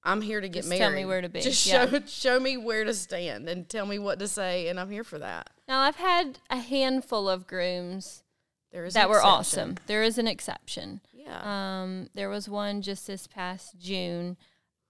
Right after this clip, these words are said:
Speaker 2: and they were just, like, the sweetest couple ever. He was heavily involved, but, like, he was cool.
Speaker 1: Yeah.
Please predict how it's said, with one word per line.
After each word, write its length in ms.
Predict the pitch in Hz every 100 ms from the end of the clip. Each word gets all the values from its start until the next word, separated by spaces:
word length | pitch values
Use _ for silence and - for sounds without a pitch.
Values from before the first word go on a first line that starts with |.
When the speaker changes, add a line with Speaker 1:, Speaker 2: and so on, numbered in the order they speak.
| _
Speaker 2:
and 360 | 208 202 190 185
they 140 | 185 185
were 120 | 190
just, 220 | 196 180
like, 160 | 185 170
the 60 | 180
sweetest 420 | - 175 185 -
couple 240 | 180 -
ever. 200 | 170 160
He 120 | 185 175
was 140 | 185
heavily 380 | 214 214 226 220
involved, 680 | 214 202 185 180 180 180 - _ _ -
but, 200 | 208 -
like, 220 | 196 190
he 140 | 240
was 220 | 214 185
cool. 400 | - 254 202 - _ _ _ _ _
Speaker 1:
Yeah. 580 | 226 302 523 392 160 -